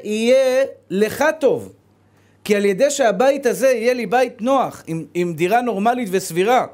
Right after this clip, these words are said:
ואני גם התפנקתי עליו. התפנקתי עליו, אמרתי לו, "ריבונו של עולם, אני רוצה חדר פרטי שלי שאני אוכל לשבת וללמוד בו."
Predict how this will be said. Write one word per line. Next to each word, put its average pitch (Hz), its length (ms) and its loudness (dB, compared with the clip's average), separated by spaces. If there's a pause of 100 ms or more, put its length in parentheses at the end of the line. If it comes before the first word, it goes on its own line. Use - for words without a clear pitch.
(680)
ואני 156 160 -2
גם 185 120 0
התפנקתי 180 520 -2
עליו. 120 180 -2 (380)
התפנקתי 196 440 -2
עליו, 127 180 0
אמרתי 165 220 -4
לו, 156 80 -2
"ריבונו 151 220 -4
של 180 120 -6
עולם, 180 140 -2
אני 156 80 -6
רוצה 151 220 -6
חדר 185 420 -4
פרטי 147 320 -8
שלי 185 240 -8
שאני 170 160 -10
אוכל 139 120 -6
לשבת 175 260 -6
וללמוד 139 400 -6
בו." 92 100 -16